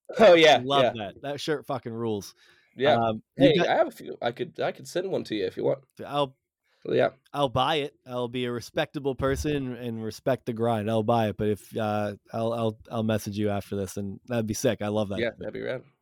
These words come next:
Speaker 1: But yeah, uh, we just put out a new single, like, a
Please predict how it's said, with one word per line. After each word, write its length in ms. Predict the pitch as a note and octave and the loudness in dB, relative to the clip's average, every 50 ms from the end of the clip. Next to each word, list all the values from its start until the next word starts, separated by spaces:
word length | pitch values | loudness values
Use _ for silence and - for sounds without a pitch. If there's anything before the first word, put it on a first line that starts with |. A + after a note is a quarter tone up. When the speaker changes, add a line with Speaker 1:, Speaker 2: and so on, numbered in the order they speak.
| _ _ _ _ _ - | _ _ _ _ _ -2
Speaker 1:
But 160 | C#3 C#3+ C3 | 0 2 4
yeah, 220 | C#3 C#3 C3 B2+ A#2+ | 6 6 6 6 4
uh, 380 | G#2+ A2 A2+ G#2+ G#2 G#2 G2 A2 _ _ _ _ _ _ _ _ | 4 4 2 2 0 -2 -4 -8 _ _ _ _ _ _ _ _
we 80 | C3 C3+ | -4 -4
just 140 | D3 C#3 - | -4 0 0
put 100 | E3 C#3+ | 2 2
out 140 | C#3+ C#3+ | 2 2
a 20 | C3+ | 2
new 100 | C3+ C3+ | -2 -6
single, 480 | C3+ - C#3 C3 C3+ C3 C3+ D3 D#3 E3 _ _ _ _ | -4 -2 -2 -2 0 -2 -2 -4 -4 -8 _ _ _ _
like, 220 | - A#2 G#2 G2+ - | -4 -4 -4 -4 -6
a 120 | G2 | -8